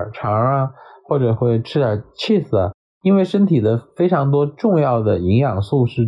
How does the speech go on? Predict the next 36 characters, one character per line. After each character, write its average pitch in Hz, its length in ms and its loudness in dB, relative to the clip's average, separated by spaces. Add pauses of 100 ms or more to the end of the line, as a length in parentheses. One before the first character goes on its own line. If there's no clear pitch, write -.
(140)
脂 180 240 2
溶 110 240 2
性 104 260 0
的， 101 160 -10 (300)
就 160 100 0
是 147 100 2
它 202 140 2
只 113 360 -2
溶 127 340 2
解 131 160 0
在 123 160 0
脂 92 240 -2
肪 95 220 -2
里 117 120 2
面， 92 180 2
如 127 100 2
果 160 100 0
你 135 100 2
吃 - 220 -4
的 147 100 2
东 143 180 2
西 165 60 2
一 190 100 2
点 113 180 -2
油 101 180 2
水 131 120 -2
都 107 140 2
没 104 120 2
有， 95 120 2
你 90 220 -2
会 139 180 0
导 - 220 -4
致 117 180 -4
大 147 300 -2
量 113 320 -2
的 92 140 -2